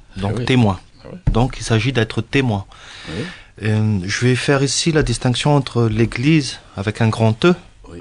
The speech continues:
Speaker 1: et l'Église
Speaker 2: Oui.
Speaker 1: avec un petit e. Là, je vais parler de l'Église avec un petit e sous sa forme sécularisée. Dire, dire que, hum, la théologie de l'Église protestante unie de France, puisque je parle en tant que pasteur de l'Église protestante unie de France, c'est que c'est une Église qui est toujours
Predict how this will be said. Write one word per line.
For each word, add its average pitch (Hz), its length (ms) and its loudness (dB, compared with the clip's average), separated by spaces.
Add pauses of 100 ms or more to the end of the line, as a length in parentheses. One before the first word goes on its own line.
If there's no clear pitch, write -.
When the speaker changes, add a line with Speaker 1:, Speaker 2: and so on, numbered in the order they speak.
(160)
Speaker 1:
et 104 60 -4
l'Église 110 520 -2
Speaker 2:
Oui. 110 80 -6
Speaker 1:
avec 101 220 -2
un 113 80 4
petit 123 380 -2
e. 113 200 0
Là, 113 240 2
je 120 80 0
vais 117 100 2
parler 127 280 0
de 120 60 0
l'Église 117 360 0
avec 101 240 -2
un 107 60 2
petit 110 420 -4
e 135 160 0 (360)
sous - 140 -10
sa 123 140 0
forme 117 280 0
sécularisée. 117 640 -2 (1400)
Dire, 135 280 2
dire 165 380 0
que, - 200 -2
hum, 131 380 4 (100)
la 127 120 4
théologie 139 440 2
de 135 40 -6
l'Église 123 300 2
protestante 170 640 0
unie 143 100 0
de 131 60 -6
France, - 260 -2
puisque - 360 -2
je 110 140 -2
parle 127 560 2
en 110 120 2
tant 110 220 -2
que - 120 -4
pasteur 107 340 -4
de 104 80 -4
l'Église 101 280 -4
protestante - 500 -4
unie 107 80 -2
de 98 60 -6
France, 139 320 -4
c'est - 400 -2
que 113 300 -2
c'est - 380 -8
une 135 80 4
Église 123 380 0
qui - 220 -6
est 110 100 -2
toujours 117 400 -4